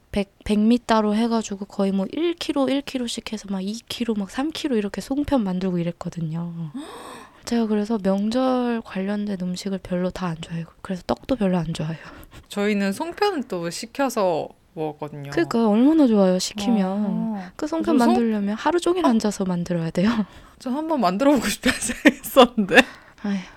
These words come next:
Speaker 2: 이게
Speaker 1: 참.
Speaker 2: 항상 안 해본 거를 해보고 싶어 하는 것 같아요.
Speaker 1: 그러니까요.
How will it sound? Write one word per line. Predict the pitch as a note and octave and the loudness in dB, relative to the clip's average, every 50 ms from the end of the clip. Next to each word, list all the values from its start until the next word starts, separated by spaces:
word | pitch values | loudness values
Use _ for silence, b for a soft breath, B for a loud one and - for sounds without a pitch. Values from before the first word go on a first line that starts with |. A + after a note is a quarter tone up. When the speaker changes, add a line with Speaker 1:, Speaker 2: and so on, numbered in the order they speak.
| - | -12
Speaker 2:
이게 | - G3+ F3+ G3+ | -10 -4 -2 0
Speaker 1:
참. | F#3+ G3 G3+ | 0 2 2
Speaker 2:
항상 | C#4 D#4 D#4 C#4+ C#4+ B3 - | 0 0 0 0 -2 -2 0
안 | D#3 D#3 E3 F#3 A3 | 0 0 2 2 2
해본 | C#4 D4+ D4+ D#4 D4+ D4 C#4 | 2 2 0 -2 -2 -2 0
거를 | B3 A#3 G#3 F#3 F3+ E3+ E3+ F3+ | 2 2 4 4 4 2 2 2
해보고 | G#3+ C4+ C#4 D#4 D4+ D#4 | 0 -2 -2 -4 -6 -8
싶어 | C#4+ - - - G#3+ | -10 -10 -6 -2 0
하는 | A3 A3 A3+ C4+ C#4 | 2 2 0 -2 -4
것 | A#3+ F#3+ | -6 -6
같아요. | E3+ - - - D3+ D3+ D3+ D#3 - - - - | -8 -10 -12 -16 -16 -16 -16 -16 -20 -20 -20 -8
Speaker 1:
그러니까요. | - - A3 A3+ G#3+ - - F#3+ F3+ F3 F3+ F#3 | -2 0 0 0 0 0 -2 -2 -2 -2 -2 -4